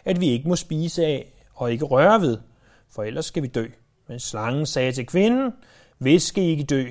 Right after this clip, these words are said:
men Gud ved, at den dag I spiser af den, bliver jeres øjne åbne, og I bliver som Gud, og I kan kende godt og ondt." Kvinden så, at træet var godt at spise af og tiltrækkende at se på.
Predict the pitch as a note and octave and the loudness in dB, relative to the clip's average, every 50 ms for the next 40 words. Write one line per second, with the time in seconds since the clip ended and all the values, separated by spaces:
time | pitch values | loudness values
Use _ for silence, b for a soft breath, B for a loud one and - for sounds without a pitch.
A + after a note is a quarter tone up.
0 | A#2 C#3 C3 A#2 A#2 - G#3 A#3+ B3+ G3 E3+ F#3 F#3+ F3 D3+ C#3+ F3 E3+ D#3+ C#3+ | -6 -6 -6 -6 -2 2 4 4 6 6 6 6 6 6 4 2 0 0 0 4
1 | D#3 D#3 D3 C3 B2 - - - F#3+ G#3 G3 E3+ - - D#3+ B2 A#2 A2+ A2+ A#2+ | 4 4 6 4 2 -4 -4 -2 -2 -2 -2 -2 2 2 4 4 4 2 0 -2
2 | A2+ A2 - C3+ B2 B2 C3 C3+ - - - C3 D3+ E3+ F3+ F3 F3+ F#3 D#3+ D3+ | -6 -8 -4 2 4 4 4 4 2 -2 0 4 6 6 6 6 6 6 6 6
3 | C#3+ C#3+ C#3+ C#3+ - D3 C#3+ D3+ C#3 - - F3+ G#3+ A#3 B3+ A3+ G3 - - F#3 | 6 6 4 4 0 -2 -2 -2 -2 -2 2 6 6 6 6 6 2 0 0 -2
4 | D#3+ - - D#3 E3 F3+ E3 C#3 C#3 C#3+ C#3+ D#3+ D#3 - - F3+ F#3+ G#3 G#3+ E3+ | -2 -2 -2 0 2 2 4 2 2 2 0 -2 -4 -4 -2 -2 0 0 0 0
5 | - D#3 E3 F3+ F#3 D#3+ D#3 F3+ A3 A3 - - b b b b b b b b | 2 6 6 8 8 8 8 8 6 4 2 -4 b b b b b b b b
6 | b b b b b - - A#2+ D#3 A#3 D4 C#4+ - - C3 A#2 A2+ - - - | b b b b b -6 0 2 2 2 2 0 0 2 2 2 2 0 0 2
7 | C#3 C#3+ D3+ C#3 B2+ A#2 G#2 - A#2+ G#2+ C#3+ G#3 G#3 - B2+ G#2 - - E3 D#3+ | 2 4 4 4 2 0 0 0 2 4 4 6 6 4 0 0 -4 -8 -14 -16
8 | - - - - C3+ D#3+ F#3 F3+ G3+ D#3+ C#3+ C3+ A2+ G#2+ - - F3+ G3+ G3 - | -16 -16 -10 -8 -6 -6 -2 0 0 0 0 0 -2 -6 -4 0 0 0 0 0
9 | - F3+ D#3+ C#3+ C3+ C3 A2 G2+ - - D#3+ E3+ E3+ D3 D3 F3 F#3 F3 C3+ B2+ | 2 4 4 4 4 0 -4 -6 -4 -2 -2 -4 -4 -6 -6 -4 -4 -4 -6 -8